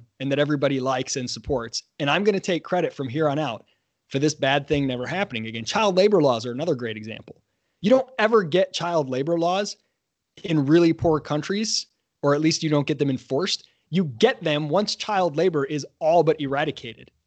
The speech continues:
because people don't want their children to have hard labor.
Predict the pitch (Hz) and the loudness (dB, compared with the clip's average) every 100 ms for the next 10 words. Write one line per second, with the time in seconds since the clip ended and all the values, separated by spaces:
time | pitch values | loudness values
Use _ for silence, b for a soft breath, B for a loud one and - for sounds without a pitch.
0 | _ _ - 143 160 143 - _ - 196 | _ _ -4 2 4 2 -4 _ -6 -2
1 | - 170 143 156 160 123 139 214 - 147 | 2 2 4 2 0 -2 0 0 -2 -8
2 | 131 - 135 127 123 123 131 120 - 127 | -8 -6 -4 -6 -8 -8 -10 -10 -8 -8
3 | 123 127 120 113 - | -6 -6 -6 -10 -16